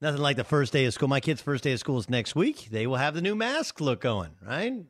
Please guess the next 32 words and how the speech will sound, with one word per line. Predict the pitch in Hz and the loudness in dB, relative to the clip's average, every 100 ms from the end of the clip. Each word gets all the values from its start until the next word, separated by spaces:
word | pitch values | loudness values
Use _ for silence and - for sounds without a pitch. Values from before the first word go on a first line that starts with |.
| - | -12
All | |
right. | 226 311 269 330 294 _ _ _ - - _ _ _ _ _ _ - | -6 -2 0 -2 -4 _ _ _ -20 -20 _ _ _ _ _ _ -20
All | 123 | -16
right, | 233 285 208 | -12 -8 -6
whatever | 180 165 196 | -2 0 2
that | 185 170 | 4 4
is. | 143 196 - - _ _ | 4 4 -2 -10 _ _
Uh, | 123 123 123 123 | 0 2 4 2
there's | - 165 | 2 2
a | 160 | 4
lot | 156 - | 4 2
to | |
get | 127 131 - | 2 2 2
to | 127 | 2
here. | 101 113 110 104 _ _ _ - | 2 4 2 0 _ _ _ -10
Uh, | 107 - | -8 0
in | 175 185 | 2 4
sports, | - 139 131 147 160 - | 2 0 2 2 0 -6
we | 123 120 | -2 0
have | 113 117 113 107 | 2 2 0 -2
a | |
new | 120 135 | -4 -2
contract | 139 135 - 127 110 | -2 -2 0 -2 -2
for | 127 | -4
Jamal | 107 110 98 98 | 0 2 2 2
Adams. | 156 208 269 247 - _ _ _ _ _ _ | 2 2 0 -2 -10 _ _ _ _ _ _
We | 123 113 | -6 -4
have | 107 107 101 98 98 87 - - | -2 0 0 0 -2 -6 -16 -8
a | 113 | -2
new | 123 117 | 0 0
contract | - 127 120 - 120 113 110 - _ _ _ _ _ | -2 -2 -2 0 2 2 -2 -8 _ _ _ _ _
for, | _ - 120 113 110 104 107 | _ -4 0 0 0 0 -4